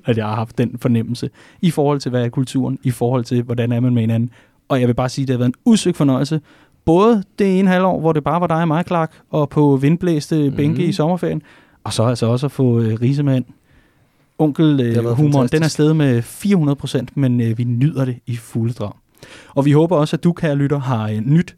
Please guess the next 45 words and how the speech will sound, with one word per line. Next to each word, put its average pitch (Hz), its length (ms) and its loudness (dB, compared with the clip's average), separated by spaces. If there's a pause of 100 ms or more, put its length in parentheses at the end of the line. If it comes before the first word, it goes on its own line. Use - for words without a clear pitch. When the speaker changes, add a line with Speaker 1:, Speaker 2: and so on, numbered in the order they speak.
Speaker 1:
to 175 160 -2
tusind 156 280 -4
og 143 60 2
nitten 151 260 0
med 131 180 2
Copcast. 151 540 -4
Vi 143 60 2
har 135 60 4
i - 20 0
hvert 156 180 0
fald 110 100 -4
gjort 107 160 -2
os 110 120 -8
umage 147 240 2
for, 123 140 0
at 117 60 0
du 117 40 -2
skulle 113 220 -2
gøre 127 220 0
det. 165 120 -6 (440)
Vi 156 320 -4
er 131 200 0
simpelthen 147 440 -2
så 151 200 -2
glade 147 280 0
og 165 60 -2
taknemmelige 147 420 -2
for 131 160 -2
den, 147 300 -2
øh, 123 100 -2
store 151 320 0
opbakning, 139 400 -2
vi 123 60 0
har 113 60 0
mødt, 135 180 0 (140)
både 233 200 2
da 185 100 -4
vi 123 160 0
var 113 80 0
bag 143 280 -4
betalingsmuren, 127 760 -2 (100)
da, 117 60 0
da, 113 120 0
da, 117 100 -2
dum, 101 360 -6